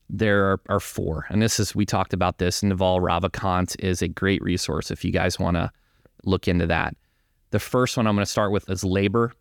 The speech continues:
and this is the one that's a little taboo, and so just bear with me, guys.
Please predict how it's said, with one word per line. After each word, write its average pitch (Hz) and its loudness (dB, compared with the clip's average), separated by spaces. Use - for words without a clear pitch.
and 101 2
this 113 0
is 110 -2
the 110 0
one 101 2
that's 95 0
a 98 0
little 87 0
taboo, 90 0
and 90 0
so - -4
just 92 -2
bear 95 4
with 90 0
me, 90 0
guys. 87 2